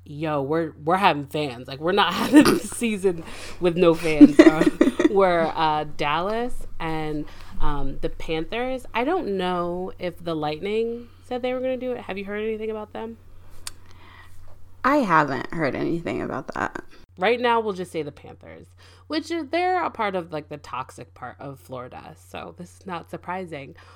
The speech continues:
Speaker 1: But what was kind of surprising <laughs> was that Pittsburgh said they were, um, one of the teams that they're, they're gonna open their doors. And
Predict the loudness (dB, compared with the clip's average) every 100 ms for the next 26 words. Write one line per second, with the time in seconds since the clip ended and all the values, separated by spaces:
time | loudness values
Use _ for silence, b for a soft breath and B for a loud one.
0 | B -18 -4 -4 -4 -2 2 2 0 -10
1 | -4 2 4 4 4 0 -6 -6 2 4
2 | 4 2 0 -4 0 0 0 -6 -12 -12
3 | -12 -8 -6 -2 0 0 0 -2 -2 -4
4 | -6 -6 -8 -6 -4 -4 -4 -2 -2 -4
5 | -6 -8 B B B -6 -4 -2 -2 -2
6 | 0 0 -2 -4 -2 -2 -2 -2 -4 -4
7 | -4 0 2 2 2 2 2 2 0 -2
8 | -4 -2 -2